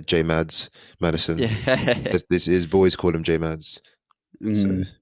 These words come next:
Speaker 1: I, I don't know that. I just made, I
Speaker 2: <laughs>
Speaker 1: just made, I just made that up. But yeah, yeah,
Speaker 2: <laughs>
Speaker 1: Maddison, they were the three I'd have in midf-, in my attacking midfield options. So obviously, uh,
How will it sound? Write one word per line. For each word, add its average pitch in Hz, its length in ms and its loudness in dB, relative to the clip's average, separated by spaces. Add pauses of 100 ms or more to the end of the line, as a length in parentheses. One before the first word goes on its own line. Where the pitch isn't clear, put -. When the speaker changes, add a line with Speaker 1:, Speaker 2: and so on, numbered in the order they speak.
(260)
Speaker 1:
I, 90 200 2
I 110 40 4
don't 113 120 6
know 90 140 4
that. 80 140 4
I 80 40 2
just 82 140 0
made, 85 160 -2
I 107 80 4
Speaker 2:
<laughs> - 0 -
Speaker 1:
just 104 180 0
made, 107 140 2
I 107 80 4
just 104 100 -2
made 90 160 -2
that 82 80 -6
up. 82 180 -6
But 113 160 2
yeah, 104 300 4
yeah, 98 240 6
Speaker 2:
<laughs> - 60 -8
Speaker 1:
Maddison, 95 420 0 (400)
they 98 80 2
were 101 60 2
the 101 80 2
three 104 200 0
I'd 87 80 0
have 90 140 -6
in 85 80 -10
midf-, 87 280 -10
in 87 220 -6
my 85 180 -4
attacking 90 300 -10
midfield 85 280 -8
options. 85 420 -8 (400)
So 110 100 -2
obviously, 107 920 0
uh, - 40 -2